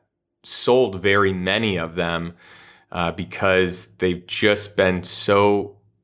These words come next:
like, easy to manage and, and they produce cash so well. And,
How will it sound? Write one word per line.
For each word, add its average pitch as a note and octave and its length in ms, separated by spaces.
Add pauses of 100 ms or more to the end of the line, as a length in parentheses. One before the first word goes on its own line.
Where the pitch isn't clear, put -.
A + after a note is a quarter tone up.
(120)
like, F2+ 240 (140)
easy G#2 680 (140)
to F2 380
manage G2 680
and, F2+ 360
and F2+ 220
they F2 80
produce F#2+ 460
cash G2+ 360
so F#2 220
well. F2+ 360
And, E2+ 160